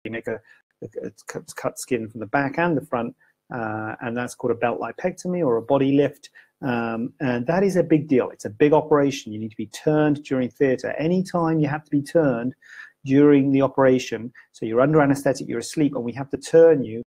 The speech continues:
We either have to turn you on your front, then on your back, or you have to do your one side, the other side, and then your, then your front. So anytime you have to be t-, turned, it's a big deal. That takes all day. It's a big operation,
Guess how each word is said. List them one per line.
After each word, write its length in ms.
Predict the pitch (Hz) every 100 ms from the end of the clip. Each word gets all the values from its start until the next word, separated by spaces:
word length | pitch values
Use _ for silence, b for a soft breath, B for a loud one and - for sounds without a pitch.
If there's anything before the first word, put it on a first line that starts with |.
| _ _ -
We 100 | 123
either 200 | 135 131
have 120 | 147
to 80 | -
turn 220 | 143 135
you 140 | 127
on 80 | 127
your 100 | 117
front, 460 | - 151 135 143 - _ _ _
then 100 | 117
on 120 | 120
your 80 | 110
back, 240 | 135 131 120
or 100 | 117
you 240 | 113 117 120
have 140 | 113
to 80 | _
do 100 | -
your 200 | 113 110
one 240 | 113 120 110
side, 480 | 120 113 113 110 - _ _ _ _ -
the 120 | 123
other 140 | 113 104
side, 480 | - 117 107 104
and 180 | - 104
then 160 | 107 107
your, 180 | 104 - _ _ -
then 200 | 120 113
your 100 | 107
front. 280 | - 110 107 b b
So 120 | -
anytime 340 | 139 185 185 165
you 60 |
have 60 | 156
to 60 |
be 80 | 147
t-, 160 | - 151 -
turned, 300 | 190 131 120
it's 80 | 120
a 60 |
big 300 | - 170 160
deal. 320 | 151 127 110 - B -
That 140 | 131
takes 220 | 131 127
all 160 | 143 143
day. 280 | 143 135 139
It's 160 | 131
a 60 | 113
big 180 | 147 135
operation, 800 | 127 131 123 123 - - 120